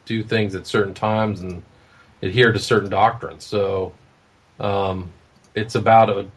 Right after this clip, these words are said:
adoration and loyalty, I think, is really what it is. So, um, I think that, that that's why they, they, they, they adhere to these dates, and it's also,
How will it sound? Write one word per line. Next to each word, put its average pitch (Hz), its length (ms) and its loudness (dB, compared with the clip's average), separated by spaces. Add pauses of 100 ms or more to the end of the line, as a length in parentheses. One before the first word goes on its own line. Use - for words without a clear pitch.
(140)
adoration 113 680 2
and 98 140 -6
loyalty, 101 540 2
I 90 80 -6
think, 90 340 -8
is 90 120 -12
really 104 300 0
what 90 220 -2
it 87 120 -6
is. 98 560 -2
So, 95 560 0 (840)
um, 92 480 -2 (1160)
I - 60 -14
think 131 280 0
that, - 160 -6
that 107 320 2 (420)
that's 113 340 -2
why 107 240 6
they, 95 180 -2
they, 95 360 -8 (160)
they, 101 260 -2 (180)
they 101 140 -6
adhere 135 240 2
to 117 120 -2
these 104 160 -4
dates, 175 260 4
and 131 100 0
it's 120 140 -4
also, 131 640 4